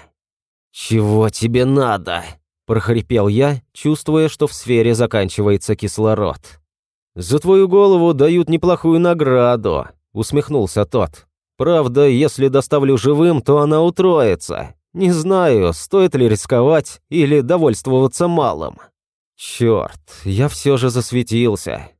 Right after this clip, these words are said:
Впрочем, тут нечему удивляться. За действиями таких людей, как Гром, пристально приглядывают. Уверен, кто-то озадачился, что страж забыл в нашей местности. Если первое время могли посчитать, что он расследует убийство мэра,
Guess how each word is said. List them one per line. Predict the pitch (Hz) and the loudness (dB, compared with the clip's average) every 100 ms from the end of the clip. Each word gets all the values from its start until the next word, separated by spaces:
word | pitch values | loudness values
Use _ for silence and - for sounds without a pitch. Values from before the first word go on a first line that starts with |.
| _ - | _ -8
Впрочем, | - 185 - 170 | -2 -2 0 -4
тут | - 160 - | -4 -6 -4
нечему | 135 170 185 135 104 | -2 -2 0 0 0
удивляться. | 98 92 92 69 - - - _ _ | 0 -2 -4 -6 -10 -16 -16 _ _
За | 87 120 | -6 -2
действиями | 139 160 - 135 135 135 | 0 -2 -2 -2 0 0
таких | - 123 143 127 | -2 -4 -4 -2
людей, | 131 123 143 | -2 0 0
как | 120 113 | 0 -2
Гром, | 120 143 151 | 0 0 0
пристально | 135 135 143 143 | -4 -2 -2 0
приглядывают. | 135 139 117 104 110 107 87 62 - _ - | -2 -2 0 0 0 -2 -4 -8 -12 _ -8
Уверен, | 127 160 185 180 | -4 0 0 0
кто-то | 156 - 151 147 | -2 -4 0 0
озадачился, | 151 175 165 170 - 95 87 71 - - _ | 0 -2 0 -2 -2 -4 -4 -10 -12 -16 _
что | - - 180 | -14 -4 -4
страж | - - 147 107 | -4 -2 0 0
забыл | 87 135 123 95 | -2 -2 0 -2
в | 87 | 0
нашей | 131 90 101 113 | -4 -2 -4 -2
местности. | 143 - 64 57 - 62 - - _ _ _ _ _ | -2 -4 -10 -14 -14 -16 -16 -20 _ _ _ _ _
Если | 92 101 151 - 135 143 | -6 -2 -2 -2 -2 -2
первое | 135 156 160 143 | 0 0 2 2
время | 117 117 101 101 | 2 2 2 0
могли | 104 110 | 0 -2
посчитать, | - 104 - 120 156 147 | -2 -4 -4 -2 -2 -2
что | - 143 | -2 0
он | 143 135 | 2 2
расследует | 135 - 147 143 139 135 | -2 -2 -2 2 0 0
убийство | 135 139 131 - 131 | -2 -2 -2 -2 0
мэра, | 135 160 165 147 67 - | 2 2 2 0 -2 -6